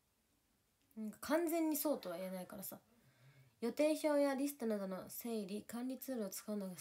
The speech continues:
きだって。別に好きっていうか、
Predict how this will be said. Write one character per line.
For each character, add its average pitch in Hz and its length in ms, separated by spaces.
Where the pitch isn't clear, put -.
き 208 100
だ 175 60
っ 180 40
て。 - 280
別 - 160
に 147 60
好 - 40
き - 100
っ 494 240
て 233 100
い 185 40
う 180 100
か、 - 280